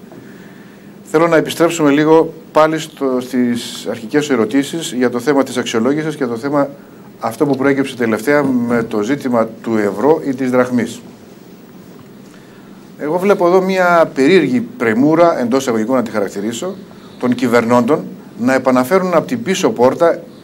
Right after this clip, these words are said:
ή δεν ξέρω γιατί, αυτό θα μας το πει και ο κύριος Καζάκης, για ποιο λόγο αυτή τη στιγμή έρχεται αυτό το δίλημμα ή ψευτοδίλημμα ή αυτή η, αν θέλετε, αυτό το ερώτημα και με τη δραχμή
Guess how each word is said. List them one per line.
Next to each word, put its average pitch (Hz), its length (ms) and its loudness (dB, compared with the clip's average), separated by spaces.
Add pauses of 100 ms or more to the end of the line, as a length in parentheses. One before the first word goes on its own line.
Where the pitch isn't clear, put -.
ή 208 340 0
δεν 202 100 2
ξέρω 151 280 2
γιατί, 120 440 0 (640)
αυτό 127 200 -4
θα 131 60 4
μας 123 120 0
το 120 80 -6
πει 123 160 -2
και 117 100 -2
ο 113 60 0
κύριος 107 360 -6
Καζάκης, 120 480 -4 (880)
για 123 200 4
ποιο 190 180 0
λόγο 202 480 4
αυτή 147 200 0
τη 190 80 -2
στιγμή 202 420 -2
έρχεται 180 600 2
αυτό 151 340 2
το 156 180 2
δίλημμα 175 460 0
ή 180 60 0
ψευτοδίλημμα 175 720 0
ή 196 160 4
αυτή 185 460 2 (540)
η, 147 460 0
αν 151 140 0
θέλετε, 156 380 2
αυτό 147 200 0
το 160 140 2
ερώτημα 165 640 4 (1080)
και 240 140 4
με 208 100 4
τη 175 80 0
δραχμή 180 580 2